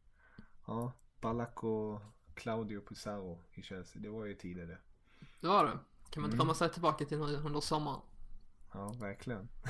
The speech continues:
Speaker 1: <laughs> Men Filip, tack så jättemycket att, eh, att du var med.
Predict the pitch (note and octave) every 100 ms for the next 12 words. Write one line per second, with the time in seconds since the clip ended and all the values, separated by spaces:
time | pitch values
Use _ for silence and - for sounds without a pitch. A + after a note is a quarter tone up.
0 | - D3+ C3 B2+ - - - - - D3
1 | D3 D3+ C#3 A#2+ - D#3+ - E3+ - F#3
2 | F3 E3+ F3 E3+ F3+ - E3 D3 C#3 -
3 | - - C#3+ C3 C3 B2+ B2 C3+ B2+ C3+
4 | C3 F#3 D3